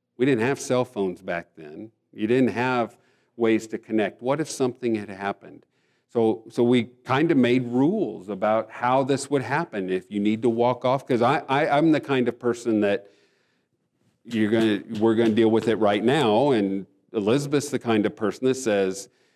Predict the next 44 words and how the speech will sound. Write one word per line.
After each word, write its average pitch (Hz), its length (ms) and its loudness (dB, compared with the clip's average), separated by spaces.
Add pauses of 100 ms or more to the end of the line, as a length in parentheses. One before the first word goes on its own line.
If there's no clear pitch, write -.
(220)
"Well, 92 180 0
you 98 200 -2
may 98 160 0
wanna 104 280 2
deal 175 240 0
with 101 200 0
it 95 80 -2
right 92 260 -4
now, 90 300 -2
but, 131 360 -2
well, 117 220 2
I'm 151 140 2
gonna 143 160 2
process 151 720 -2
it 98 100 0
a 95 40 -2
little 95 220 0
bit." 95 300 0
And 127 200 0
so 110 440 0 (440)
it, 120 440 -4
it 123 520 -8
said, 117 240 0
"If 107 160 -2
you 117 160 2
need 180 220 2
to, 139 260 0
if 123 160 -4
you 120 140 2
need 170 200 4
to 175 60 2
walk 127 360 0
off 98 260 -2
and 110 100 -10
take 107 280 -6
time 120 480 -2
and, 95 280 -2
and, 95 460 -6
and 98 320 -6
breathe," 120 640 0 (160)
which 113 280 -4
is 101 320 -6 (280)
wise 104 640 0
and 95 360 -4